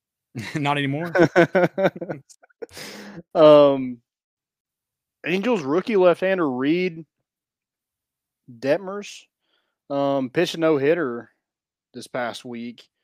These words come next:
Speaker 2: on Wednesday, uh, or I'm sorry, on Tuesday in a twelve oh victory over the Rays. He's the, uh, youngest pitcher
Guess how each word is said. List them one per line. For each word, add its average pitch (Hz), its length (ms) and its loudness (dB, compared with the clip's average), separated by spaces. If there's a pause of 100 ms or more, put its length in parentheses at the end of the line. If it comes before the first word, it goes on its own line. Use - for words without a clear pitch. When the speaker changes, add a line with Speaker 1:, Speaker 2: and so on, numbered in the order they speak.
(240)
Speaker 2:
on 110 300 -12
Wednesday, 110 800 -10 (880)
uh, 107 300 -14
or 120 180 -8
I'm 113 160 -8
sorry, 107 260 -8
on 98 160 -14
Tuesday 110 680 -8 (460)
in 120 100 -10
a 110 100 -4
twelve 147 380 -2
oh 147 140 2
victory 139 440 -2
over 135 240 -2
the 120 100 -6
Rays. 135 600 -4 (480)
He's 123 280 -8
the, 123 280 -4
uh, 117 380 -4 (580)
youngest 139 540 -4
pitcher 101 420 -8